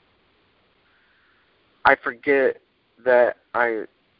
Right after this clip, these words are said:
uh, that they're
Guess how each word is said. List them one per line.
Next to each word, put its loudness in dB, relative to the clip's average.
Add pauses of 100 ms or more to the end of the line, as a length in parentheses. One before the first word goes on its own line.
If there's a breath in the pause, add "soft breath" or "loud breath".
(3250)
uh, -12 (3500 loud breath)
that 4
they're 2